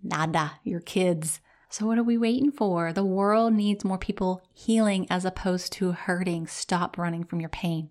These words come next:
Stop being scared to heal and do something about your misery. Y'all know you could work with me if you want, but y'all, it just ultimately starts with God. I wanna leave you with this.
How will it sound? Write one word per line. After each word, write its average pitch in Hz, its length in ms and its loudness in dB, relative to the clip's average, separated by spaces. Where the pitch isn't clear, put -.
Stop - 680 -4
being 180 260 2
scared 180 520 0
to 190 100 2
heal 180 360 2
and 175 220 0
do 180 220 4
something 180 400 0
about 170 320 -4
your 170 160 -4
misery. 170 680 -2
Y'all 196 280 0
know 180 320 4
you 196 220 2
could 196 180 0
work 220 260 4
with 240 160 -2
me 240 160 4
if 240 140 2
you 240 100 4
want, 240 320 4
but - 140 -2
y'all, 190 200 4
it 202 160 2
just 196 220 0
ultimately 185 400 2
starts 175 340 0
with 180 160 0
God. - 260 -2
I 208 60 -2
wanna 214 220 4
leave 196 180 4
you 180 100 4
with 170 140 0
this. 170 400 -4